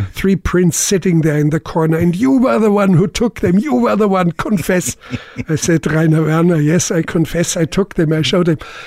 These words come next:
Speaker 1: And, and you know what? He, he, he just came at me with his intimidating look,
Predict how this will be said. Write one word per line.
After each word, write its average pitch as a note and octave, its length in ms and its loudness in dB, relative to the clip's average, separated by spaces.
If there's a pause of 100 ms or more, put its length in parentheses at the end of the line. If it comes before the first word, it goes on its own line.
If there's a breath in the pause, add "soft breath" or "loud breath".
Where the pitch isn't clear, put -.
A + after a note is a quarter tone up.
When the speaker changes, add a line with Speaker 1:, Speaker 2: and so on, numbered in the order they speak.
(120 loud breath)
Speaker 1:
And, D#3+ 260 0
and E3 140 2
you E3+ 100 4
know F3 180 2
what? F3 280 0
He, G3 220 0
he, F3 300 0 (180)
he D#3 120 0
just - 400 -2
came F3+ 320 2
at E3+ 160 0
me E3 160 4
with D#3+ 200 2
his F3+ 200 2
intimidating E3 840 2
look, D#3+ 360 0